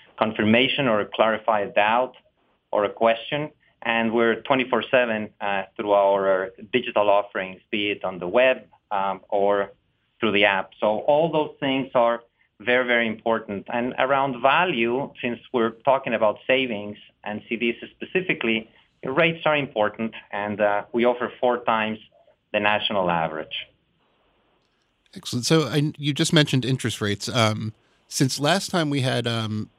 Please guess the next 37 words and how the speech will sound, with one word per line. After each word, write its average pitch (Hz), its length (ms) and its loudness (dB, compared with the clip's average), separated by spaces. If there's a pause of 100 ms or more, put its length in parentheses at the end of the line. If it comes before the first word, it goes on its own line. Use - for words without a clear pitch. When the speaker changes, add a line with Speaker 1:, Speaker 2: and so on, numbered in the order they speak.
(240)
Speaker 2:
had 123 180 -2
Marcus 120 640 0
on 120 240 0
the 113 80 -2
podcast, 110 720 -4 (760)
interest 180 360 0
rates 127 180 2
have 117 100 -6
fallen 113 540 0
considerably. 98 720 0
And 95 120 -4
there 110 340 -4
have 107 100 -2
been 110 140 -2
a 104 60 -2
num-, 127 360 0
a 117 100 0 (200)
numerous, 139 460 0
uh, 107 220 -2
Federal 120 320 -2
Reserve 113 320 -2
rate 104 200 -2
cuts, - 380 -4
and 98 440 -6 (400)
that's - 160 -2
kind 110 160 2
of 101 60 -2
trickled 104 280 -2
down 104 220 -2
to - 80 -6
your 143 120 0
platform 101 440 -4
as 98 100 -8
well. 113 200 -2
Have 110 140 -6
you 143 100 -4
noticed 147 520 -2